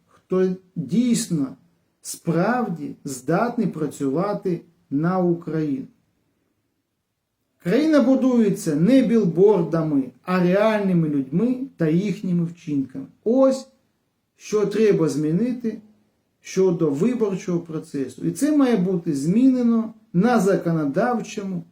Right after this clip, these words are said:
рівні, про що ми сьогодні і казали. І, відповідно, ми це будемо подавати також для того, щоб на законодавчому рівні ці зміни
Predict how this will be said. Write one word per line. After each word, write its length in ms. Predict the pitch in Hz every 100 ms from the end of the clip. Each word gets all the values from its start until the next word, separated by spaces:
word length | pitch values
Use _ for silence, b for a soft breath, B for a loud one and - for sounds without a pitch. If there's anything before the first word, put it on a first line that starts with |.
| _
рівні, 400 | 135 151 139 131 - -
про 180 | 165
що 240 | 165 269 285
ми 160 | 208
сьогодні 480 | - 175 214 185 185
і 40 | 170
казали. 500 | 160 139 139 120 - _ _ -
І, 80 |
відповідно, 640 | 196 185 208 208 180 - 147
ми 140 | 202
це 300 | 175 220 185
будемо 520 | 147 165 165 139 139 135
подавати 640 | 143 135 147 147 135 135
також 580 | - 226 240 220 185 _ _ _ _ _ _
для 100 | 156
того, 360 | 156 226 202 170
щоб 220 | 160 135
на 100 | 165
законодавчому 920 | 180 175 175 170 160 135 - 127 135
рівні 400 | 208 247 226 175
ці 220 | - 151
зміни 520 | 120 131 208 196 180